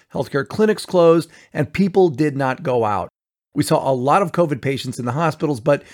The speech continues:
because it was a new disease, most doctors literally figured out in real time how to best manage these patients. We had to redesign operational workflows to accommodate large numbers of very sick covid patients,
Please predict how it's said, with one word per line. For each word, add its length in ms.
because 240
it 40
was 120
a 80
new 160
disease, 580
most 300
doctors 340
literally 680
figured 380
out 300
in 160
real 200
time 260
how 80
to 80
best 260
manage 220
these 160
patients. 500
We 120
had 80
to 80
redesign 600
operational 520
workflows 580
to 100
accommodate 460
large 260
numbers 280
of 80
very 180
sick 280
covid 280
patients, 480